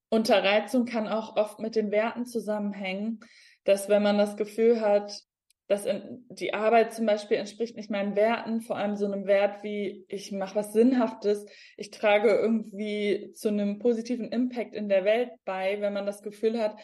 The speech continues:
man arbeitet Sachen ab, die nicht super interessant sind und gleichzeitig auch keinen Impact haben,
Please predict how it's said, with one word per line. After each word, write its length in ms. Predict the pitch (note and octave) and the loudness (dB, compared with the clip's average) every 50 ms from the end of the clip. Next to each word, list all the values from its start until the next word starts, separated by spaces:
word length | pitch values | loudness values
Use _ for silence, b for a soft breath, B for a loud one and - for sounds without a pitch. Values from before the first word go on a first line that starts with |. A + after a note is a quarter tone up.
| B B B B B - | B B B B B -6
man 120 | G#3 G3+ | -6 -4
arbeitet 540 | - - G3 G#3 G#3 G3+ G3+ A3+ A3+ G#3 - | 0 0 2 4 4 4 4 4 0 0 0
Sachen 340 | - G3 G3+ G3 - G3+ G3 | 0 0 0 0 -4 -8 -8
ab, 300 | - F#3 A3 A3+ - - - - | -6 -6 -6 -6 -8 -12 -18 -16
die 260 | G#3 G3+ - G3+ G3+ | -14 -10 -6 -2 0
nicht 240 | G3+ G#3 G#3 G#3 G#3 | 2 2 0 0 0
super 280 | A#3 A3+ - A#3 G3+ | -2 -2 0 0 -2
interessant 560 | F#3+ G3+ - G#3+ G#3 - - A3+ A#3 B3 B3 | -2 -2 -6 -8 -6 -4 -2 0 0 0 2
sind 240 | C4 C4 B3 A#3+ - | 2 2 2 0 0
und 120 | A3+ G#3 G3 | -4 -4 -2
gleichzeitig 680 | A3 G3 G3+ A3 A3 - - A#3+ G3+ A3 G#3+ - - | 0 2 2 0 0 -2 -4 -4 -4 -4 -6 -6 -6
auch 100 | G#3 G#3 | -6 -6
keinen 220 | - - G#3+ - - | -6 -6 -6 -4 -2
Impact 500 | - C4 C#4 C4+ - G#3 F#3+ - - - | -2 -4 -4 -4 -6 -8 -8 -10 -10 -8
haben, 400 | F#3 F#3 F#3+ G3+ G#3 A3+ A3 | -6 -6 -6 -6 -6 -8 -10